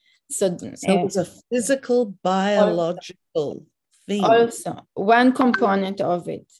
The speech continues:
Speaker 1: one component of it. Um, after a year, when I went to a biochemical doctor and she prescribed zinc to me with a few other vitamins, it was like someone flicked a light switch in me.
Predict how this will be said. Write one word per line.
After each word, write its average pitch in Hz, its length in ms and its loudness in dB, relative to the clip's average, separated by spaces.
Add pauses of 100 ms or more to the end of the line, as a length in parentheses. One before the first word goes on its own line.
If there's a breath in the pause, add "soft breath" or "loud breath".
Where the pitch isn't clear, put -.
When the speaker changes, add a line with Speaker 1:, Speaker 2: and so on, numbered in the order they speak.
(100)
Speaker 1:
one 214 340 0
component 180 600 -4
of 170 220 -4
it. - 220 -16 (1400 soft breath)
Um, 196 720 2 (920)
after 240 380 0
a 220 80 6
year, 254 200 6
when 226 180 2
I 196 60 -2
went 202 240 -4
to 226 80 -4
a 202 40 -2
biochemical 190 640 -2
doctor 220 380 -6
and 180 260 -6
she 180 220 -12 (160)
prescribed 180 840 -2
zinc 214 320 -2
to 220 80 0
me 180 140 0
with 165 160 -2
a 175 60 -4
few 175 200 -2
other 202 300 4
vitamins, 170 560 -6
it 185 180 -8
was 185 200 -6
like 214 240 0
someone 190 440 -6
flicked 180 440 -12
a - 60 0
light 180 300 2
switch - 340 -8
in 175 260 -2
me. 147 200 -4